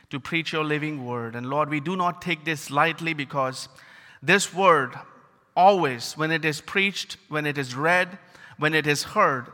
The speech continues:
it changes the lives of people. And God, every time, uh, as your word is read, it, it transforms life. And Lord, today will be another day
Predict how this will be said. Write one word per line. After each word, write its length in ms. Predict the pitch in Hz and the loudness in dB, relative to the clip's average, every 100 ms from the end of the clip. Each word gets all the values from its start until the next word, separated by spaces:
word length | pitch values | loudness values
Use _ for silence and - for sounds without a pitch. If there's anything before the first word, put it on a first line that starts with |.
| - | -4
it 160 | 147 143 - - | -4 -4 -16 -12
changes 720 | - 190 208 208 143 139 131 | -4 2 2 2 0 -2 -2
the 100 | 143 | -2
lives 380 | 139 143 147 - | 0 0 -2 -6
of 120 | 165 | -8
people. 340 | 151 131 135 | -8 -6 -8
And 140 | 131 131 | -8 0
God, 300 | 156 175 175 - - - | 4 4 2 -8 -20 -2
every 560 | 175 175 160 190 185 185 | 2 2 0 0 2 -2
time, 640 | - - 202 160 135 127 - - - - - | -6 0 2 2 0 -6 -14 -20 -20 -12 2
uh, 200 | 147 143 | 6 6
as 180 | 160 147 | 4 2
your 220 | 160 147 | 0 2
word 300 | 160 185 180 | 4 4 4
is 240 | 165 143 | 0 0
read, 340 | 143 131 120 - | 0 0 0 -4
it, 240 | - 139 - - | -4 -4 -4 -6
it 220 | 143 - | -6 -8
transforms 880 | - 220 226 202 147 165 143 135 139 | -6 2 2 2 -4 -4 -2 -2 2
life. 240 | 135 135 | 2 2
And 180 | 139 139 | -2 2
Lord, 240 | 165 180 170 - - - _ | 6 6 4 -16 -20 -20 _
today 300 | 190 165 202 | 0 6 6
will 180 | 190 185 | 6 4
be 120 | 170 | 4
another 320 | 165 175 190 | 6 6 4
day 380 | 180 156 135 123 | 4 4 2 -2